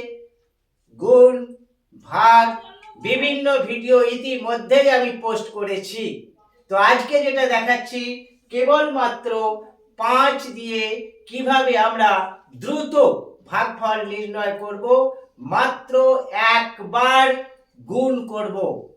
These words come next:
মাত্র একবার দেখাবো সেই কৌশল, দেখতে থাকুন। আর যারা ইতিমধ্যেই এই কৌশলটা জানেন, তাদের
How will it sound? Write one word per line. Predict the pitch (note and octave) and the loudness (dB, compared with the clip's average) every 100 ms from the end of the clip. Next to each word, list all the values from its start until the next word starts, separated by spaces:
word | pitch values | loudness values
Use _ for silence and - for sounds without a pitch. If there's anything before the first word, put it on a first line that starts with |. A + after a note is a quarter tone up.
| C4+ | -4
মাত্র | C#4 D4 - D4 C#4 B3 A3 | 0 0 -2 -2 2 2 2
একবার | G#3+ G#3+ G#3 G3+ - G#2 - _ _ _ _ _ _ _ _ _ _ | -2 -6 -2 0 0 -6 -18 _ _ _ _ _ _ _ _ _ _
দেখাবো | - A3+ A#3 B3 A3 | -2 0 0 -2 -4
সেই | A3 G3+ F#3+ | -6 -8 -8
কৌশল, | F3+ E3+ F3+ F#3 - - - _ _ _ _ A2+ | -10 -8 -2 0 0 -6 -18 _ _ _ _ -8
দেখতে | G#3+ G#3 G3+ F#3+ | -6 -6 -8 -8
থাকুন। | F3+ F3 G3 F#3 - - _ _ _ _ | -8 -8 -6 -6 -8 -16 _ _ _ _
আর | - G#3+ - - E3 | 0 0 0 -6 -6
যারা | G#3+ C4+ B3+ - - - _ _ _ _ _ - G3 | 0 2 4 2 -4 -16 _ _ _ _ _ -10 -8
ইতিমধ্যেই | A#3+ B3 A3+ A3+ - A#3+ C4 C4+ - - | -6 -6 -4 -4 2 6 6 4 -4 -8
এই | G3 G3+ | -8 -6
কৌশলটা | A3 A#3+ B3 B3+ B3 B3 B3 A#3 F#3+ | 0 0 2 0 0 0 -2 -2 -2
জানেন, | G#3 C4 C4 - - - _ _ - | 2 4 4 2 -8 -18 _ _ -6
তাদের | G#3+ A#3+ C4+ | 0 4 4